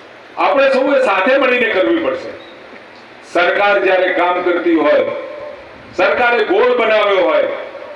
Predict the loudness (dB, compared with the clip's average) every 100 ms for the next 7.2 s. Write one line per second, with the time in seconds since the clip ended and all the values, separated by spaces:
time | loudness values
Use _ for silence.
0 | -6 -2 -2 -2 0 2 2 0 0 0
1 | 2 2 2 0 -2 -2 0 2 2 0
2 | -4 -8 -12 -12 -4 -2 0 0 0 0
3 | 0 2 2 0 -2 -2 -2 0 2 2
4 | 0 0 -2 -2 0 0 0 0 -2 -4
5 | -4 -2 -2 -2 -2 -2 -4 -10 -16 -20
6 | -20 -10 0 0 2 2 4 2 2 0
7 | 0